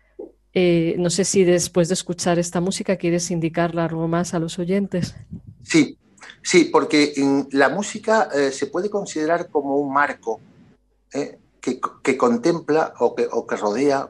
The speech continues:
Speaker 2: que un cuadro.
Speaker 1: Ujú.
Speaker 2: Y el cuadro, el contenido del, del, del cuadro es nuestro recuerdo, es nuestra vivencia.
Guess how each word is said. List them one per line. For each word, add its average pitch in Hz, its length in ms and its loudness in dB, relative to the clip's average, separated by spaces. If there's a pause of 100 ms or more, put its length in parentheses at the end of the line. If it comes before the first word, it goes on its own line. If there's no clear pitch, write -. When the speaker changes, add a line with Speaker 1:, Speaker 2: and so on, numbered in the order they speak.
Speaker 2:
que 107 280 -8 (200)
un 131 160 0
cuadro. 117 460 2 (580)
Speaker 1:
Ujú. 160 140 -2
Speaker 2:
Y 165 60 6
el 131 120 2
cuadro, 208 400 4
el 139 160 2
contenido 139 840 -2
del, 117 540 -6
del, 104 400 -4 (380)
del 104 200 -8 (180)
cuadro 117 520 4 (480)
es 165 460 2
nuestro 120 340 0
recuerdo, 107 480 -4 (720)
es 165 360 0
nuestra 117 320 -2
vivencia. 113 580 -2